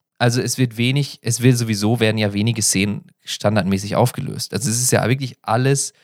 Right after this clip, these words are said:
dass du so Schuss-Gegenschuss-Sachen hast, das passiert so selten.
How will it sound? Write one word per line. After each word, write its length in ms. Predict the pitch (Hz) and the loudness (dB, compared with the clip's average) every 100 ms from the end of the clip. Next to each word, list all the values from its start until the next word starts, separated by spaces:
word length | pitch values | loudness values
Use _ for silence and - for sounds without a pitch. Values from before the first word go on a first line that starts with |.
| _ _ - | _ _ -12
dass 140 | - 113 | -6 -4
du 100 | 113 | -2
so 120 | 110 | -2
Schuss-Gegenschuss-Sachen 1000 | - 143 - 104 127 156 139 120 117 110 | 2 2 2 0 0 0 -2 -2 -2 0
hast, 180 | 110 - | -2 -2
das 100 | 104 | -6
passiert 360 | 113 - 107 104 | -4 -4 -4 -2
so 200 | 120 131 | -2 0
selten. 460 | 110 104 - 143 | 0 -2 -2 -8